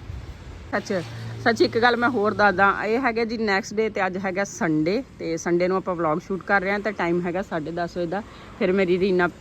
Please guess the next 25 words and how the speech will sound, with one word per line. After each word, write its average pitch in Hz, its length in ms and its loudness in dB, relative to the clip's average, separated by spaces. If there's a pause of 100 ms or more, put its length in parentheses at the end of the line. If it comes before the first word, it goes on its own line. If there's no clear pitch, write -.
(100)
ਕਲਸੀ 196 320 0
ਭੈਣ 196 220 0
ਕਹਿੰਦੇ 180 260 0
ਕਿ 208 100 -4
ਤੁਸੀਂ 202 300 -4
ਦਿਨ 190 420 2
ਵੀ 214 120 0
ਦੱਸਿਆ 180 360 0
ਕਰੋ 202 240 0 (340)
ਤੇ 202 80 4
ਟਾਈਮ 180 280 6
ਵੀ 180 120 8
ਦੱਸਿਆ 151 360 -2
ਕਰੋ, 139 200 -4
ਨੈਕਸਟ 165 340 2
ਡੇ 202 140 4
ਨਾ 185 120 4
ਕਿਹਾ 147 220 0
ਕਰੋ। 151 260 -2 (1400)
ਤੇ 196 260 -4
ਦੇਖੋ 208 280 -6
ਮੈਂ 214 300 -6
ਨਾ 247 100 -6
ਸਵੇਰੇ 226 280 -6
ਸਵੇਰੇ 233 280 -4